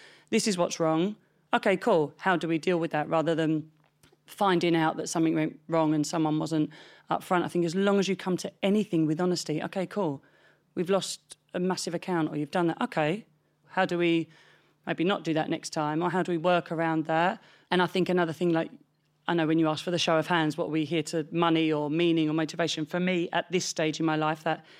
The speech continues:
meaning point is quite important for me. And I come to work, yeah, to learn rather than earn. And I think that for me, installing that in our team as well, on just that whole journey is the most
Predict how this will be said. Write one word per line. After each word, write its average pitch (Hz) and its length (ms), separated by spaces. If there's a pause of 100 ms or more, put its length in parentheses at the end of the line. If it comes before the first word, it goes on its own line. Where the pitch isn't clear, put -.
(140)
meaning 175 500
point 151 400
is 151 120
quite - 180
important 160 480
for 160 80
me. 151 260 (640)
And 165 100
I 151 80
come 170 280
to 180 100
work, 156 340
yeah, 156 180 (100)
to 156 340
learn 160 600 (120)
rather 160 440 (360)
than 156 400 (180)
earn. 156 440 (520)
And 180 120
I - 20
think - 240
that 170 220
for 180 120
me, 165 160
installing 160 600
that 156 160
in 165 140
our 156 160
team 170 420
as 190 160
well, 170 300
on 175 100
just 165 200
that 202 120
whole 180 200
journey 180 600
is 143 120
the 170 100
most 170 400